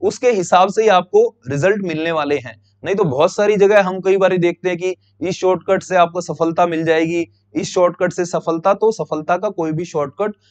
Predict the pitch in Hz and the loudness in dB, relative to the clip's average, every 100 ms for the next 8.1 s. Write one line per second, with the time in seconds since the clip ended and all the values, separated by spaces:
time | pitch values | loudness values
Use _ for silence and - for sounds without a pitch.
0 | _ - 120 156 185 233 180 - 165 151 | _ -12 -6 -4 -2 -2 -4 2 4 4
1 | 180 214 143 143 147 190 220 226 _ _ | 2 2 2 2 2 2 4 2 _ _
2 | _ - 165 196 214 214 226 208 196 156 | _ 0 4 4 4 2 0 0 2 4
3 | 160 170 185 185 151 156 160 185 233 - | 2 0 -2 -2 -2 -4 -4 -2 -2 -6
4 | _ - 113 139 190 214 160 160 208 185 | _ -8 -4 -2 0 0 2 2 2 0
5 | 160 185 175 160 160 139 - 147 147 214 | 0 2 2 2 -2 -6 -6 -8 0 0
6 | 240 _ _ _ - 160 - 131 107 95 | -2 _ _ _ 2 2 0 -8 -10 -12
7 | - _ _ _ _ 220 233 233 240 240 | -20 _ _ _ _ 2 4 2 0 -4